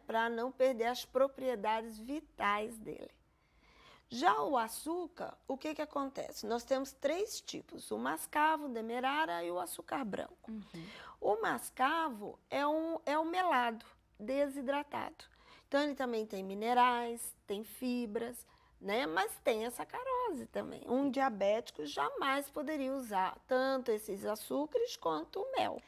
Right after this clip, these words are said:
Speaker 2: E ele também vem da mesma matéria-prima do açúcar refinado, né? É só
Speaker 1: Isso, que é a
Speaker 2: menos
Speaker 1: cana.
Speaker 2: processado quimicamente, seria isso?
Speaker 1: Isso, menos processado. Aí não
Speaker 2: Uhum.
Speaker 1: precisa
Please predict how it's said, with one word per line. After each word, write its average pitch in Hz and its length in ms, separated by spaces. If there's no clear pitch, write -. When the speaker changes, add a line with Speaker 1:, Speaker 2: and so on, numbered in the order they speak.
Speaker 2:
E 196 100
ele 190 140
também 214 240
vem 202 180
da 262 160
mesma 233 260
matéria-prima 220 720
do 285 120
açúcar 277 480
refinado, 277 600
né? 285 300
É - 20
só 302 160
Speaker 1:
Isso, 381 140
que 269 100
é - 100
a 285 40
Speaker 2:
menos 302 400
Speaker 1:
cana. 196 100
Speaker 2:
processado 240 800
quimicamente, 214 800
seria 254 580
isso? 180 220
Speaker 1:
Isso, 180 260
menos 196 460
processado. 208 760
Aí 202 100
não 208 80
Speaker 2:
Uhum. 214 60
Speaker 1:
precisa 208 580